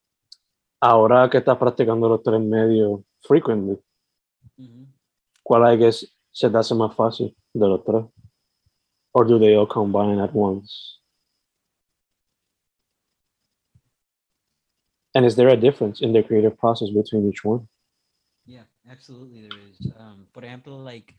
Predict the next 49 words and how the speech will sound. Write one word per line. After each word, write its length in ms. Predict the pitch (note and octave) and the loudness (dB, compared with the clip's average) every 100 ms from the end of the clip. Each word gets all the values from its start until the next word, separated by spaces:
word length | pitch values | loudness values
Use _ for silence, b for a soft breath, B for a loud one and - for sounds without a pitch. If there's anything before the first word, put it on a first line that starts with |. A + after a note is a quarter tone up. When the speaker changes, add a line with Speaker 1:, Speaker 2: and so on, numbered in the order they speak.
| _ _ | _ _
Speaker 2:
right 140 | D3 | -20
now, 480 | E3 F#3+ F#3+ E3 D3+ _ _ _ | -16 -14 -14 -16 -20 _ _ _
lo, 260 | C#3 C#3+ C3+ _ | -20 -20 -20 _
e-, 280 | D3 C3+ C#3 | -20 -20 -20
este 200 | C3+ E3 | -20 -18
año 320 | E3+ F3+ D#3+ | -18 -20 -20
me, 240 | D#3 D3+ | -20 -20
me 240 | D#3 C#3 C#3+ | -20 -20 -20
he 20 | |
enfocado 400 | C#3 D#3 D#3+ E3 | -20 -20 -20 -20
más 120 | E3 | -20
en 80 | D#3+ | -20
producción, 640 | D3+ D3 C#3 - D3+ C#3+ | -20 -20 -20 -20 -20 -20
like, 160 | C3+ A#2 | -20 -20
learning 260 | A#2+ C3 C3+ | -20 -20 -20
how 80 | |
to 60 | C3 | -20
produce, 600 | C3 C3 C3 B2+ B2 _ | _ -20 -20 -20 -20 _
learning 220 | B2 B2+ | -20 -20
how 60 | B2 | -20
to 100 | A#2+ | -20
create, 540 | _ B2 B2 A#2+ A#2+ _ _ | _ -20 -20 -20 -20 _ _
not 240 | B2 C3+ C#3 | -20 -20 -20
just 180 | D3 | -20
being 280 | D3+ D3+ D3+ | -20 -20 -20
in 120 | C#3+ | -20
Grandpa, 340 | B2 C3 C3+ D3+ | -20 -20 -20 -20
but 180 | B2+ A#2+ | -20 -20
also, 280 | A#2+ - | -20 -20
like, 180 | C3 A2+ | -20 -20
doing, 280 | G#2 B2+ A#2 _ _ _ _ _ | -20 -20 -20 _ _ _ _ _
like, 240 | A#2 G#2 _ _ | -20 -20 _ _
creating 340 | D3 C#3 C3+ A2+ | -20 -20 -20 -20
beats 500 | D3 C3+ A2+ - _ | -20 -20 -20 -20 _
and, 140 | G#2+ F#2+ F2+ _ | -20 _ _ _
and 380 | A2+ G#2+ G2 F#2 | -20 -20 -20 _
transforming 720 | - C3 B2 - C3+ C#3 C3+ | -20 -20 -20 -18 -18 -16 -18
sounds 720 | - D#3 D3 C3+ A#2+ A2 G#2 | -20 -20 -20 -20 -20 -20 _
and, 80 | G2+ G2 _ _ _ _ _ - | _ _ _ _ _ _ _ -20
and 220 | B2 A#2 | -20 -20
just 220 | C3+ - | -20 -20
production 580 | D#3+ B2 D3+ - C#3+ A2+ | -20 -20 -20 -20 -20 -20
is 140 | G#2+ A#2 | -20 -20
more 180 | C3 | -20
important 420 | C#3 C3+ C#3 C3+ B2+ | -20 -20 -20 -20 -20
to 100 | A#2+ | -20
me 100 | A2+ | -20
now, 240 | A2+ G#2+ | -20 -20
like, 200 | G#2 G2+ | _ _